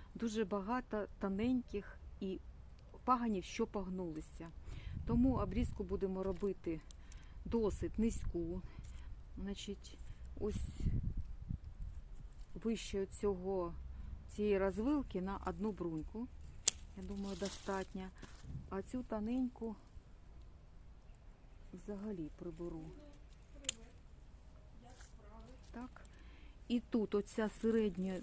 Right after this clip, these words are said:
середня оця гілка, яка тут посередині, я її обріжу ось тут на одну бруньку. Якщо щось гарне піде, добре, ні, значить ні. Але таке покручене залишати немає ніякого сенсу.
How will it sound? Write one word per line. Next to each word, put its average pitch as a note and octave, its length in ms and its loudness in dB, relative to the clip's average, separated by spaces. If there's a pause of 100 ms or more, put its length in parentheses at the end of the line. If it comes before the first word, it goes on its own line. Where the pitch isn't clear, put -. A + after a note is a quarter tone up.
(120)
середня G#3 440 2
оця F#3+ 260 -4
гілка, G3 480 -4
яка E3+ 360 -6 (100)
тут F3+ 100 -6
посередині, F#3 840 -6
я G3 120 -6
її G3 300 -6 (100)
обріжу G3 540 -6 (720)
ось E3+ 60 -12 (180)
тут G#3+ 180 -8
на G3 220 -8
одну F#3+ 260 -6
бруньку. C4+ 500 2 (680)
Якщо - 240 -2
щось A3+ 280 0
гарне A3+ 360 4
піде, G#3+ 320 2
добре, D#3+ 400 2
ні, C4 300 8 (280)
значить G3 420 -6
ні. D#3+ 180 -6 (380)
Але A3 220 6
таке A#3+ 280 4
покручене G3 800 2 (540)
залишати G#3+ 680 2
немає G#3 420 4
ніякого F#3 760 0 (800)
сенсу. D#3+ 580 -2